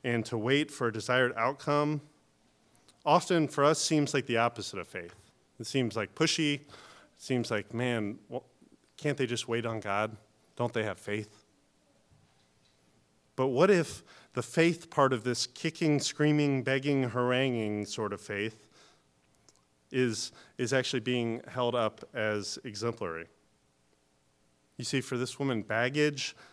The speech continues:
silence, delay, derision,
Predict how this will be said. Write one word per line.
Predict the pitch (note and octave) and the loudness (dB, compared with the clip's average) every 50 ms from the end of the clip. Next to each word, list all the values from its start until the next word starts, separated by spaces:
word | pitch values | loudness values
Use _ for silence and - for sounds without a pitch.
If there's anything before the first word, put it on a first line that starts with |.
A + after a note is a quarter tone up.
| _ _ _ _ | _ _ _ _
silence, | - - - - B2 B2 C3 C#3+ D3 D3 D3+ D3 - - - - - - - _ _ _ | -14 -10 -2 0 2 4 4 4 4 2 2 0 -4 -8 -8 -8 -12 -20 -20 _ _ _
delay, | - A#2+ A2 A2 A#2 B2 C3 C#3 C#3+ D3 D3 C#3+ B2+ - _ - - _ _ - | -6 -4 -2 0 2 4 4 6 4 4 2 0 -6 -10 _ -20 -20 _ _ -4
derision, | B2 A2+ G#2+ A2 B2 C#3 C#3 C3 D3+ D3 C#3+ C#3+ C#3+ C3+ | -2 -2 0 2 0 0 0 2 0 0 0 0 -2 -4